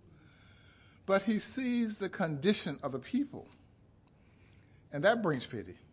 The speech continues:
But listen to the next part of this. What about the people? He said, "They can't discern between their right hand and their left." In other words,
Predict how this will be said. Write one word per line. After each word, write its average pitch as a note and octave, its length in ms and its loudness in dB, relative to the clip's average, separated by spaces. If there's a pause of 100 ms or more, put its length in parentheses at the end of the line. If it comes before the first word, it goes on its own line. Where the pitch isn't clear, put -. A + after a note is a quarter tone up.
(840)
But D3+ 120 2
listen F#3+ 340 2
to E3 100 0
the D3 100 0
next E3+ 300 0
part A#2 160 2
of F#2+ 100 -8
this. F#2+ 360 -10 (1800)
What D#3+ 160 4
about F3 260 6
the C#3+ 80 0
people? C3 440 -4 (2250)
He - 60 -12
said, D#3+ 220 2
"They E3+ 140 4
can't G3 380 -4
discern A#2+ 720 -6
between C3+ 400 -6
their A2 160 -2
right C3 240 -2
hand C#3 400 -6 (220)
and A2+ 100 -6
their A2 100 -2
left." A2 420 -8 (1500)
In E3 120 2
other F#3 180 8
words, D#3 460 4